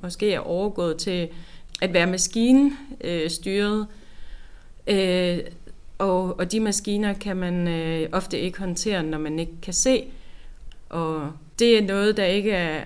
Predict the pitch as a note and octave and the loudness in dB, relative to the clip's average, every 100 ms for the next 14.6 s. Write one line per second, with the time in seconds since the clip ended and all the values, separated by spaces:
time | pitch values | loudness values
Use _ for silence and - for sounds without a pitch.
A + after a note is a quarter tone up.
0 | - E3 E3+ A3+ E3+ C3 - - - F3+ | -4 -4 6 8 8 2 -6 -8 -8 -4
1 | F3 E3 D#3+ E3+ E3 - - - F3 F#3+ | -2 -2 -2 -4 -6 -14 -12 -4 0 0
2 | E3 F#3+ F#3 E3 D#3+ A#3+ - F#3+ F#3+ G3+ | 2 2 0 -2 2 2 2 0 -2 -2
3 | F#3+ F#3+ F3 F3 E3+ E3 E3 E3+ F#3+ F#3+ | -4 -4 -4 -4 -4 -4 -2 0 0 -2
4 | - - - - A#3 A3+ - G3+ F3 - | -6 -14 -14 0 0 0 2 2 2 2
5 | G3 F#3+ G#3+ F#3 E3+ E3+ E3+ E3+ E3+ G3+ | 0 2 0 0 0 2 0 -2 -4 -2
6 | G3+ F3+ E3 E3 - E3 D#3+ - - - | 0 0 0 -2 -2 -2 -6 -16 -8 6
7 | A3 A#3+ B3 F#3+ D#3+ - F3 E3+ E3+ F#3+ | 8 8 4 2 0 -2 -2 0 2 0
8 | G3+ - - F#3 A3 G3+ D#3+ F#3+ F3+ E3 | -2 -10 -4 2 4 4 2 -2 -2 2
9 | F#3+ A3+ - - - - - - G3 G#3+ | 4 2 0 -16 -18 -20 -8 0 2 2
10 | G3+ F3 F#3+ F3+ D3+ C#3+ - D#3+ - - | 0 -2 0 0 0 -2 -2 -4 -6 -18
11 | - - - F3+ E3+ E3 E3 E3 E3 D#3+ | -20 -18 -6 -2 0 2 2 0 0 0
12 | D#3 D#3 E3+ E3 E3 F3 - F3 E3+ G#3 | -2 -2 -2 -2 -4 -8 -4 -2 0 0
13 | E3+ D#3 C#3+ F#3+ G3+ G3 F3 C#3 - F3 | 2 2 0 0 0 0 -2 -4 -4 -2
14 | D#3 E3 - F3+ F#3 | -2 -2 -2 -2 -4